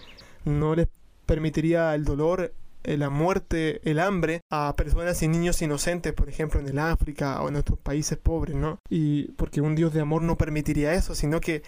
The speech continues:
haría algo porque ama, ¿no? Entonces mucha gente llega a la conclusión de que Dios no es amor y tiene ese prejuicio también de Dios. Y bueno, otro prejuicio que también tengo acá anotado en la lista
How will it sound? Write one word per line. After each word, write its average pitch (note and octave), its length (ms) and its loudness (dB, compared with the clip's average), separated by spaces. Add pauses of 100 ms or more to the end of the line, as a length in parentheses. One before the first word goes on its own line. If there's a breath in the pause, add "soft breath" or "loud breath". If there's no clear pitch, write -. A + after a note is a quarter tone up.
haría D#3 340 2
algo F3+ 220 0
porque - 300 0
ama, F3 360 0
¿no? D#3 320 -2
Entonces F3+ 280 0
mucha G3+ 240 -2
gente G3+ 240 0
llega F#3+ 140 4
a G3 40 4
la F#3+ 80 2
conclusión E3 440 0
de F3+ 100 2
que D#3 120 0
Dios E3 140 0
no F3+ 80 2
es E3+ 100 4
amor E3 300 0
y E3+ 60 -2
tiene E3+ 160 0
ese E3 160 -2
prejuicio F3+ 440 -2
también D3 300 -2
de C#3+ 80 -2
Dios. - 320 -6 (140)
Y D#3+ 120 2
bueno, E3+ 220 2
otro F3+ 220 0
prejuicio F#3+ 420 0
que D#3 100 0
también D3+ 240 -2
tengo E3+ 160 0
acá D#3+ 120 0
anotado D#3+ 280 0
en D#3 60 0
la D#3+ 60 0
lista D3+ 340 -2